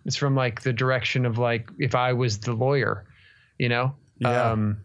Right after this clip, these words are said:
Speaker 1: that to me just, I guess it felt claustrophobic 'cause I knew people were behind me, you know, from the camera
Speaker 2: Mm.
Speaker 1: point of view. I knew the, the jury was behind me, and
Speaker 2: Yeah.
Speaker 1: I, I don't know why.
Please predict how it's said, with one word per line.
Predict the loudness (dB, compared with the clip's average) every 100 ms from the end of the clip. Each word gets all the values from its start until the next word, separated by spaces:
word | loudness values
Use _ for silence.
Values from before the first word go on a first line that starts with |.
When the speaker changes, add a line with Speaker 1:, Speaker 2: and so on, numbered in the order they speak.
| -2
Speaker 1:
that | 0 0 -2 -2
to | 0
me | 2
just, | 0 -2 -2
I | -2
guess | 0 0 -2
it |
felt | -2 -2
claustrophobic | 0 -2 -2 -2 0 0 0
'cause | 0
I | 0
knew | 0
people | 2 2 2
were | 2
behind | 0 0 2 2
me, | 2 0 -2 -10 _ _ _ _ _ _ _ _ 0
you | 2
know, | 2 0 -6 -2
from | 0
the | 2
camera | 2 2 2
Speaker 2:
Mm. |
Speaker 1:
point | 2 2
of | 2
view. | 2 2
I | 2
knew | 2
the, | 0 -2 -4
the | 0 0
jury | 2 2 2 4
was | 2
behind | 2 0 2 2
me, | 4 2 -2 -10 -20 -20 _ -6 -2
and | 2 2 0 -6 _ _ _ _ _ -6
Speaker 2:
Yeah. | 0 0 2
Speaker 1:
I, | 2
I | 0
don't | 2
know | 0
why. | 0 -2 -6